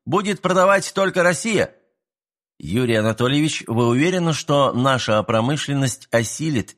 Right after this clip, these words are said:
имеющийся спрос?» «Как вы видите военное применение новых ламп? Не надеетесь ли вы, что наличие таких ламп даст русской армии решающее преимущество?»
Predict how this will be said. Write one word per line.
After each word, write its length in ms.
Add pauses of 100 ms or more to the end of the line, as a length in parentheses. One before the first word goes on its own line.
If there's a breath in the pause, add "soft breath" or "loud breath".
имеющийся 680
спрос?» 420 (420)
«Как 300
вы 160
видите 400
военное 720
применение 680
новых 380
ламп? 260 (200)
Не 160
надеетесь 720
ли 140
вы, 220
что 180
наличие 480
таких 420
ламп 360 (100)
даст 440
русской 380
армии 540
решающее 840
преимущество?» 1000